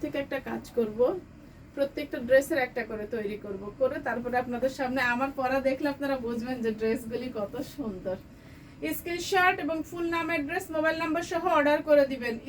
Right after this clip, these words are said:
স্ক্রিনশট এবং ফুল নাম, অ্যাড্রেস, মোবাইল নাম্বার সহ অর্ডার করে দিবেন।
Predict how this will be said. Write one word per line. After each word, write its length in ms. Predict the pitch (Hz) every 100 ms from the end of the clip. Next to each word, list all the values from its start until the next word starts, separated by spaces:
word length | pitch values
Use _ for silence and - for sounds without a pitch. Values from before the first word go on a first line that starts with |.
| 277
স্ক্রিনশট 760 | - 330 311 - 320 311 339 311
এবং 140 | 262 294 294 -
ফুল 260 | 294 311 302 285
নাম, 180 | 285 294 277
অ্যাড্রেস, 360 | 269 277 302 302
মোবাইল 220 | 277 285 294
নাম্বার 220 | 285 294 294
সহ 100 | 320 311 277
অর্ডার 200 | 262 269 269
করে 160 | 254 233
দিবেন। 220 | 247 233